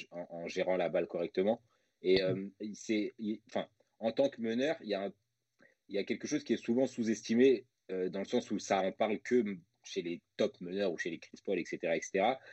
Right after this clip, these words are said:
Speaker 1: Mais c'est un joueur, même, enfin, même s'il peut faire des turnovers et tout, c'est un joueur qui est safe avec le ballon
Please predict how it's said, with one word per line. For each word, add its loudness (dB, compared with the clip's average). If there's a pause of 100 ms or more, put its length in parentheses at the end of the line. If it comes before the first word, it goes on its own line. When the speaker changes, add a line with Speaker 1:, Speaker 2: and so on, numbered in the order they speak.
(140)
Speaker 1:
Mais 6
c'est -4
un 2
joueur, 2
même, 0
enfin, -4
même -4
s'il -8
peut -8
faire -2
des 0
turnovers 0
et 0
tout, 0
c'est 0
un 2
joueur 2
qui -2
est -6
safe 2
avec 0
le 4
ballon 4